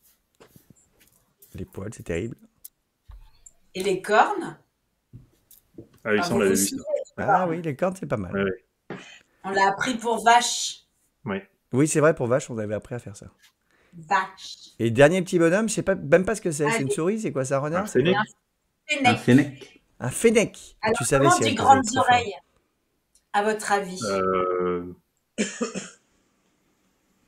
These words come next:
Speaker 2: Ah, ouais.
Speaker 3: Hmm.
Speaker 2: Avec deux doigts. Pouce
Speaker 3: Ah,
Speaker 2: index.
Speaker 1: Deux doigts, ouais.
Speaker 3: Ah, sur le côté, comme ça ?
Speaker 1: Ah, carrément, bah,
Speaker 2: Ouais.
Speaker 1: non, ça va très loin, euh.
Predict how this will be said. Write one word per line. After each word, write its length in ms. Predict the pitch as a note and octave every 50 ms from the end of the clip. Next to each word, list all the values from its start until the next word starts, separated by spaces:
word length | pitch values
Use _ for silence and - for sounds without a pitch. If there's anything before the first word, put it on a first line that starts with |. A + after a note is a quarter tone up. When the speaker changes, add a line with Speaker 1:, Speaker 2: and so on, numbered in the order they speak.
| _ _ -
Speaker 2:
Ah, 180 | D3+ E3+ - - - - - _ _ _ _ _ _ _ _ _ _ _ _ _ _ _ _ -
ouais. 220 | D#3+ D#3+ - - - - _ _ _ _ _ _ _ _ _ _ _ _ _ _ _ _ _ _ _ _ _ _ _ _ _ _ _ - - - _ _ _ _
Speaker 3:
Hmm. 60 | - B2+
Speaker 2:
Avec 280 | G#3 G3+ G3+ G3 -
deux 200 | - C4+ D4+ -
doigts. 360 | A#3 A#3+ A3 F#3+ - - - - _ _ _ _ _ _ _ _ _ _ _ _ -
Pouce 240 | - G3+ G3 - -
Speaker 3:
Ah, 100 | C4+ B3+
Speaker 2:
index. 240 | - G3+ F#3+ E3 D3+
Speaker 1:
Deux 80 | D#3+
doigts, 400 | C#3 C3 B2 B2+ C#3 E3 E3+ -
ouais. 320 | B2 B2 B2+ D#3 G#3+ - - _ _ _ _ _ _ _ _ _ _ _ _ _ _ _ _ _ _ _ _ _ _ _ _ _ _ _ _ _ _
Speaker 3:
Ah, 200 | D#3+ F3+ F#3+ D#3 G#2
sur 160 | - - C#3
le 60 | A#2 -
côté, 260 | - D3 - G3+ F#3+
comme 140 | F3 D3+ D3+
ça ? 200 | F#3+ G3 G3 - _ _ _ _ _
Speaker 1:
Ah, 100 | - A#2+
carrément, 400 | - - F#3+ F3 F3+ F3 F3 D3+
bah, 100 | A2+ G#2
Speaker 2:
Ouais. 100 | G#2 A#2+
Speaker 1:
non, 60 | C#3+ C#3+
ça 140 | - A2 G2
va 120 | F#2+ G2
très 180 | - - C#3+ E3
loin, 340 | F#3 F#3+ F3 D3+ A#2+ G#2+
euh. 140 | G#2 F#2+ F#2+